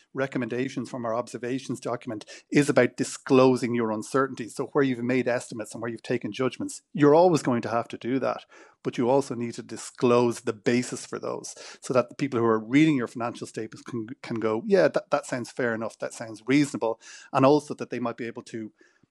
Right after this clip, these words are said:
flex the document, flex the numbers themselves, you know, apply a sensitivity analysis, 'cause they know the basis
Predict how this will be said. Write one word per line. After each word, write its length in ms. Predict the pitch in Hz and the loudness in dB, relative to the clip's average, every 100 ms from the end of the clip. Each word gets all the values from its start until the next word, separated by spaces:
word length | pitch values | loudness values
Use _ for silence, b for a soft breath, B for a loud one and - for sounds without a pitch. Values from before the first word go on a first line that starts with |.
| _ | _
flex 540 | - - 139 139 - - | -20 -4 -2 -2 -4 -16
the 160 | - | -10
document, 500 | 117 131 - 131 127 | -4 -4 -4 -8 -10
flex 260 | - 143 139 | -4 -2 -2
the 100 | 131 | -2
numbers 340 | 127 127 117 | 0 0 0
themselves, 720 | - 110 - 135 127 117 101 | -2 -6 -2 0 2 0 -4
you 40 | 131 | -4
know, 80 | |
apply 340 | 113 - 139 123 | -4 -2 0 0
a 60 | |
sensitivity 640 | 110 131 120 - 131 123 113 | -2 -8 -8 -6 -6 -6 -8
analysis, 380 | 110 110 117 | -10 -10 -10
'cause 140 | - 123 | -4 4
they 100 | 170 | 6
know 100 | 143 | 6
the 80 | 117 | 4
basis 560 | 123 123 - 113 - | 2 0 -2 -10 -12